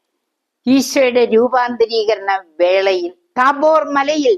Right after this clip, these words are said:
മോശയും ഏലിയ പ്രവാചകനും യേശുവിനോട് സംസാരിക്കുന്നുണ്ട്. പ്രിയപ്പെട്ടവരെ, എന്താണ് ഏലിയായുടെ പ്രത്യേകത? ധീരത, ദൗത്യം നിർവഹിക്കുവാൻ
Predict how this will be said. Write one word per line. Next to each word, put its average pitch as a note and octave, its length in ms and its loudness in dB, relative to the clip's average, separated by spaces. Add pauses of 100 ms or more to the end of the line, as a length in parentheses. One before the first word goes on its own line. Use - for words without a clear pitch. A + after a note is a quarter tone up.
(160)
മോശയും C4 720 0 (140)
ഏലിയ D#4 440 2 (120)
പ്രവാചകനും B3 760 -2 (280)
യേശുവിനോട് G3 600 -2
സംസാരിക്കുന്നുണ്ട്. D#3 1040 -8 (720)
പ്രിയപ്പെട്ടവരെ, D#3 600 -4 (460)
എന്താണ് F#4 480 -2
ഏലിയായുടെ E4+ 640 2
പ്രത്യേകത? D3 600 -8 (600)
ധീരത, G3+ 480 0 (640)
ദൗത്യം B3+ 800 -2
നിർവഹിക്കുവാൻ G3+ 840 -2